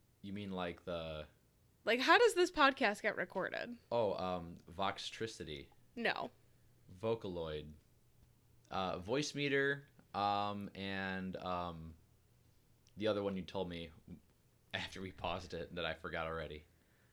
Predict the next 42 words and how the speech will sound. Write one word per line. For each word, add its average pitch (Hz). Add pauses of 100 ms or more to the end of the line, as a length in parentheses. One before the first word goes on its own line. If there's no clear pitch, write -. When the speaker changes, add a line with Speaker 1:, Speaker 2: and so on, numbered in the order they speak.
Speaker 2:
Yep, 214
exactly. 180
So 320
you'll 359
do 392
great. - (500)
I'm 240
looking 240
forward 170
to -
it. - (180)
Speaker 1:
It'll 107
be 113
on 113
YouTube. 85 (680)
It'll 98
be 107
on 117
YouTube. 92
We'll 92
record 104
it. 101
Speaker 2:
Oh, 247 (300)
Speaker 1:
It'll 107
be 208
like 196
Speaker 2:
gosh. - (520)
Speaker 1:
the 101
Joe 107
Rogan 104
Experience, 90 (420)
only 85 (100)
we 87
won't 87
say 78
to 82
not 78
get -
vaccinated - (160)
if -
you're 76
healthy. -